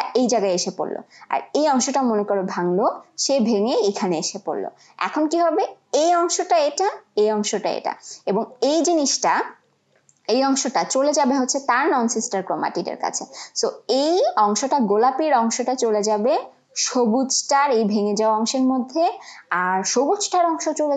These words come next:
যাবে হচ্ছে গোলাপিটার ভেঙে যাওয়ার অংশের মধ্যে। So দেখো এখন এই ক্রোমোজোমটার মধ্যে কিন্তু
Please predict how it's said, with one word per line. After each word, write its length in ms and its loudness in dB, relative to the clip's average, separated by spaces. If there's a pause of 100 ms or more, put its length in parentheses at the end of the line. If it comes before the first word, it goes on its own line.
যাবে 240 0
হচ্ছে 320 -2 (500)
গোলাপিটার 680 0
ভেঙে 300 -2
যাওয়ার 260 -2
অংশের 340 -6
মধ্যে। 320 -10 (340)
So 120 -2
দেখো 300 2
এখন 380 0 (280)
এই 220 2
ক্রোমোজোমটার 680 0
মধ্যে 320 0
কিন্তু 360 -2